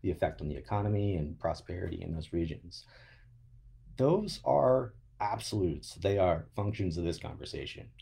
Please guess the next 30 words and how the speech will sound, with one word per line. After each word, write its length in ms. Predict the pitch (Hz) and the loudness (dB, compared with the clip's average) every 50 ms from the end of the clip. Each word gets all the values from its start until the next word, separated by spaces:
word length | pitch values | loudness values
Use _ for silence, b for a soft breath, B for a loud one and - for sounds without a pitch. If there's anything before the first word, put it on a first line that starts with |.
| - - | -16 -10
And 120 | - 90 101 | -6 -4 -4
I 80 | - | -2
think 340 | - - 117 120 110 113 - - - - _ | 0 0 0 0 0 -2 -8 -18 -20 -16 _
when 200 | - 101 101 95 | 0 2 2 4
we 180 | 87 85 85 82 | 2 2 0 0
politicize 1120 | - - 87 87 95 107 107 120 107 - - - 78 76 76 71 71 65 67 - - - - - - - | 0 2 2 4 4 4 4 2 2 2 4 4 6 6 4 0 -4 -6 -8 -10 -12 -12 -16 -14 -6 -2
these 260 | 92 90 90 80 - | 0 0 0 0 -2
types 360 | - - - 80 76 - - | -4 -4 -4 -4 -4 -4 -2
of 80 | - 110 | 2 4
issues 340 | 147 156 - 113 90 78 | 4 4 4 2 0 0
here 240 | - 92 85 82 82 - | 2 2 2 2 2 2
and 80 | 92 107 | 4 6
we 100 | 110 104 | 8 8
move 240 | 117 123 123 127 | 8 6 6 4
this 220 | 131 131 104 - 135 | 2 0 0 4 4
a-, 120 | 127 - - | 2 4 6
away 400 | 107 95 85 101 101 98 92 90 | 4 4 6 6 6 6 6 4
from 240 | - - 82 80 85 | 4 2 -2 -2 -2
sort 180 | - - 85 | 0 0 -2
of 80 | 78 76 | -2 -2
having 400 | - - - 101 107 113 104 98 | -2 2 4 4 4 4 4 2
a 40 | 90 | 0
conversation 720 | - - 90 90 87 87 78 - 90 85 78 - - 87 | -2 -2 -2 -2 0 -2 -2 0 0 -2 -2 -2 -2 -4
about 320 | 82 78 78 76 80 - - - - | -4 -2 -4 -4 -6 -6 -8 -10 -6
how 280 | - - 104 101 113 110 | -2 0 2 4 4 4
do 120 | 107 104 | 2 2
we 160 | 95 92 87 | 0 0 -2
create 540 | 80 - - - 90 85 85 80 80 78 - b b b b b b b b b | -4 -6 -2 2 2 4 4 4 2 0 -2 b b b b b b b b b
efficient 560 | - 80 - - 123 110 - - 101 107 - | -2 -2 2 4 4 4 4 4 0 0 0
economic 760 | 98 90 - - 87 85 82 82 82 82 80 78 78 - - | -2 -2 0 0 0 2 2 2 2 2 2 0 -2 -4 -8